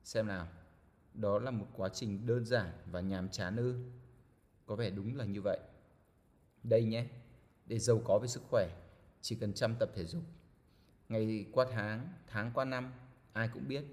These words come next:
nhưng mấy người theo đuổi. Để chơi một môn thể thao giỏi, hãy chơi nhiều, đầu tư vào giờ bay. Để đầu tư giỏi, hãy chăm chỉ làm theo một kế hoạch tốt. Nhớ rằng, kế hoạch để giàu có chỉ cần một cái thôi, nhưng phải tốt nhé.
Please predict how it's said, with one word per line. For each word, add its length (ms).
nhưng 380
mấy 120
người 240
theo 100
đuổi. 220
Để 180
chơi 180
một 160
môn 180
thể 120
thao 180
giỏi, 240
hãy 140
chơi 160
nhiều, 320
đầu 280
tư 180
vào 160
giờ 160
bay. 320
Để 180
đầu 180
tư 120
giỏi, 280
hãy 140
chăm 220
chỉ 240
làm 300
theo 280
một 280
kế 140
hoạch 280
tốt. 180
Nhớ 180
rằng, 240
kế 120
hoạch 200
để 100
giàu 240
có 300
chỉ 120
cần 200
một 140
cái 220
thôi, 180
nhưng 120
phải 120
tốt 320
nhé. 240